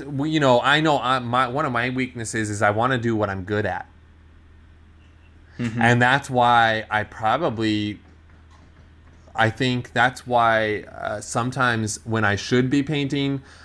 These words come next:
Speaker 1: a portrait, I'll paint flowers, because, like, well, I already know how to do that, you know? And
Speaker 2: Mm-hmm.
Speaker 1: we
Speaker 2: Mm-hmm.
Speaker 1: wanna, we wanna have an outcome that we're sure is going to be good and we're gonna feel good about. But we have to, at times, that's okay, but we have to also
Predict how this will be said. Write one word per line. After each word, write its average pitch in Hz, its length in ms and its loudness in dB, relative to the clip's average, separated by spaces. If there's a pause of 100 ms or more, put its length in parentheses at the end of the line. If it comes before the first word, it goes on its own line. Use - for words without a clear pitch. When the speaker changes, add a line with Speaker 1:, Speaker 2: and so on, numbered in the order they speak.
(260)
Speaker 1:
a 123 120 4
portrait, 143 520 2
I'll 110 280 4
paint 113 320 -6
flowers, 107 400 0
because, 104 200 -4
like, 104 200 -2
well, 135 100 2
I 151 220 6
already 131 240 2
know 123 140 0
how 120 120 2
to 104 100 -4
do 107 180 -4
that, 92 340 -4
you 113 120 -2
know? 107 460 -2
And 110 560 0
Speaker 2:
Mm-hmm. 120 600 -4
Speaker 1:
we 123 100 6
Speaker 2:
Mm-hmm. 123 100 6
Speaker 1:
wanna, 135 460 2
we 127 160 0
wanna 127 380 0
have 120 260 0
an 107 100 -2
outcome 123 380 0
that 107 140 -4
we're 104 140 -2
sure 120 380 -4
is 98 160 -2
going 104 200 -6
to 95 60 -8
be 98 120 -4
good 147 400 4
and 110 100 2
we're 104 80 0
gonna 104 160 -2
feel 113 320 -4
good 104 240 -6
about. 95 440 -4 (680)
But 110 220 2
we 110 120 2
have 110 440 0
to, 104 600 -6 (180)
at 107 220 -6
times, 120 580 -2
that's 110 220 0
okay, 120 360 -2
but 104 180 -6
we 113 140 -6
have 110 260 -4
to - 80 -8
also 104 600 -2